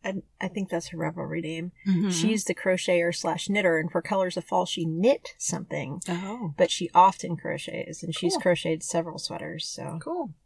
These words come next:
Speaker 1: Yeah.
Speaker 2: So, yeah, I'm not sure how this is run exactly. You can look at the pattern page if you're interested. The designer is Tony Lipsy, and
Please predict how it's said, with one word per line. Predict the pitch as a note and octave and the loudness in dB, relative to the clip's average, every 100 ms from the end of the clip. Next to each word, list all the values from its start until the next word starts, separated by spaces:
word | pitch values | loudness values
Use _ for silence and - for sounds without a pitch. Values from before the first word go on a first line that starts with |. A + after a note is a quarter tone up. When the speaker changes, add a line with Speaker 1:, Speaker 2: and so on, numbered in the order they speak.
| _ | _
Speaker 1:
Yeah. | C#3+ - D#3+ - | -8 -8 -10 -8
Speaker 2:
So, | - B3+ B3 | 4 6 8
yeah, | B3 G#3+ F3 - | 8 8 8 4
I'm | F#3+ G3 | 4 6
not | G#3 B3+ | 6 4
sure | - - A#3 A3 G#3+ | 2 2 2 2 0
how | - - - G3+ F#3+ F#3 G3 G#3 _ _ _ _ _ _ _ - _ _ _ _ _ _ _ _ _ | -4 -10 0 4 4 4 0 -6 _ _ _ _ _ _ _ -20 _ _ _ _ _ _ _ _ _
this | F3+ F#3+ F#3 - - | 0 2 4 0 0
is | - G3 E3+ | 2 2 0
run | E3 F#3+ F3 E3 F3 - | 0 4 4 4 2 0
exactly. | F3+ E3 F#3 D#3+ D#3 F3 D#3+ | -2 0 2 2 0 -2 -2
You | E3+ F3 | 0 0
can | E3+ D#3+ | 0 -2
look | D#3+ | -2
at | |
the | E3+ | -4
pattern | - G#3 F3+ F3 | 0 0 2 0
page | F3+ D#3 D#3+ | 0 0 0
if | F3+ G#3 | -2 -2
you're | - | 0
interested. | G3 E3+ E3+ D3 - - B2+ E3 F3 - _ _ | 2 2 0 0 0 -2 -2 -2 -4 -14 _ _
The | E3+ F3 | 2 2
designer | D#3 D#3+ F#3 F3+ F#3 E3+ | 2 0 2 4 2 2
is | D3+ - | -2 -4
Tony | - - G#3+ A3+ B3 B3 - | -4 -2 2 2 2 -2 -6
Lipsy, | E3 F3 - - F3 D#3+ E3 E3+ - - | -2 -2 -2 -4 0 0 -2 -4 -10 -6
and | F#3 F3 E3+ E3+ | -2 0 0 -2